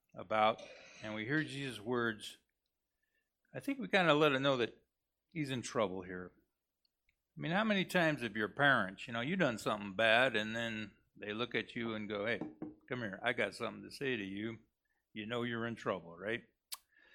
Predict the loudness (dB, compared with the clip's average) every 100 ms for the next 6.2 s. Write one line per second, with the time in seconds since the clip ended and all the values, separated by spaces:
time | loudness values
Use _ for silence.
0 | _ _ _ _ _ _ _ _ -8 -2
1 | 8 8 8 2 4 4 4 0 0 2
2 | 4 8 8 8 6 6 6 6 4 2
3 | 4 6 6 4 0 -2 -2 0 0 0
4 | 6 6 6 4 0 0 0 0 0 -2
5 | -4 -4 -4 -2 -2 -4 -8 -12 -12 -12
6 | -14 -18